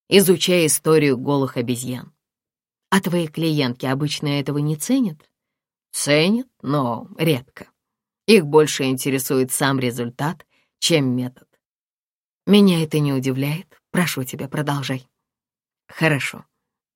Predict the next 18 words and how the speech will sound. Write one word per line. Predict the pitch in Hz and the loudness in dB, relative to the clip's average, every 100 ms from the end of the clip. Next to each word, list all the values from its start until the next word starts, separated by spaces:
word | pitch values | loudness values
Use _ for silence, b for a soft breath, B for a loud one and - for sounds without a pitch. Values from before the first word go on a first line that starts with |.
| _ | _
Человек | - 156 143 147 139 131 | 0 4 4 4 0 0
ещё | 147 147 - 151 | 0 0 2 2
более | 135 120 123 | 2 -2 -2
современный, | - 127 127 127 139 165 190 _ _ _ _ _ | -4 -4 -2 -2 -4 -6 -12 _ _ _ _ _
назовём | 175 226 208 185 165 | 4 6 6 4 2
его | 143 131 131 | 0 -2 -4
так, | - - _ _ _ _ - | -8 -16 _ _ _ _ 0
овладевший | 185 160 151 151 147 - | 4 4 4 4 2 0
нехитрыми | 139 139 143 151 143 135 127 | -2 -2 0 0 0 -2 -2
техническими | 143 151 147 156 147 135 - 131 127 | -2 -4 0 0 -2 -6 -4 -2 0
инструментами, | 127 - 131 131 156 190 180 170 - _ _ | -2 -4 -4 0 0 0 -4 -8 -14 _ _
что | - - | -4 0
позволило | 165 156 135 156 165 156 | 4 2 4 4 4 4
ему | 147 147 147 | 2 2 0
решать | 139 - 135 127 | 0 0 -2 -2
большую | 135 160 147 135 131 | 2 2 2 0 -2
часть | - 143 131 - | 0 -2 -2 -4
проблем, | 135 127 131 151 180 | -4 -2 0 2 0